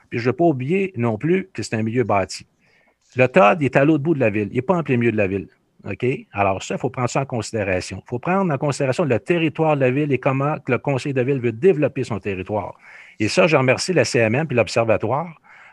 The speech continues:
pour nous avoir donné, depuis quelques années, les statistiques sur chacune de nos municipalités, sur les superficies, et cetera. Il y a plein de statistiques concernant nos territoires de chacune de nos villes.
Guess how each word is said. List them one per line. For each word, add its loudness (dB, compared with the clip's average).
pour -2
nous 4
avoir 8
donné, 4
depuis -2
quelques 2
années, 2
les 0
statistiques -6
sur -6
chacune 0
de 2
nos -2
municipalités, -2
sur 2
les -2
superficies, -4
et -2
cetera. -2
Il 0
y -2
a -4
plein -4
de -6
statistiques -8
concernant -4
nos -4
territoires -6
de -4
chacune -8
de -6
nos -4
villes. -6